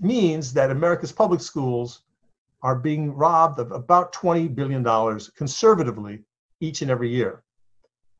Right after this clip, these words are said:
And of course, where does all that money flow to? Well, we can have a separate conversation about the merits of taking that money away from public use and giving it to private, um,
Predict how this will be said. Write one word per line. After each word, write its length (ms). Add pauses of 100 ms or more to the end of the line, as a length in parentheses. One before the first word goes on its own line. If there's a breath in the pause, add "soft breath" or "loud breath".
(120)
And 220
of 100
course, 320
where 160
does 140
all 120
that 180
money 180
flow 340
to? 420 (320)
Well, 160
we 80
can 100
have 120
a 40
separate 320
conversation 760
about 300 (800)
the 440 (100)
merits 460
of 280 (800)
taking 300
that 160
money 200
away 380
from 280
public 320
use 400
and 160
giving 220
it 220
to 60
private, 460 (800)
um, 320